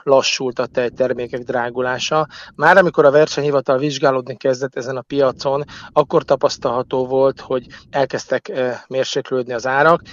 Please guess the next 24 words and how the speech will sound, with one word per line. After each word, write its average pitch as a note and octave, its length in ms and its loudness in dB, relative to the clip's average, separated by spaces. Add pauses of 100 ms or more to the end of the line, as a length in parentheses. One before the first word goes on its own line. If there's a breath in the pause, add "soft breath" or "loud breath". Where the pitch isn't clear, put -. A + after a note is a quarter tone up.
(180 loud breath)
mintha D#3+ 540 6
az C3+ 240 0
értéklánc, C#3+ 840 2
a B2 120 -4 (220)
piac C#3+ 320 2
egyes C3 260 -2
szereplői, C3+ 840 0 (200 loud breath)
hát C#3 200 -4
egy C3+ 80 -8
visszafogottabb, C3 880 -2
ö, B2 300 0 (120)
kereskedelmi B2+ 560 -2
magatartást B2+ 640 -4
tanúsítottak B2+ 720 -6
volna, D3 320 2 (280 loud breath)
és - 180 -6
ez C#3+ 140 2
hozzájárulhatott B2+ 680 -2
volna, C3 240 -6
hozzájárult B2+ 540 -2
az B2 200 0
árak, B2+ 400 0
ö, B2 360 0
csökkenéséhez. B2+ 960 -4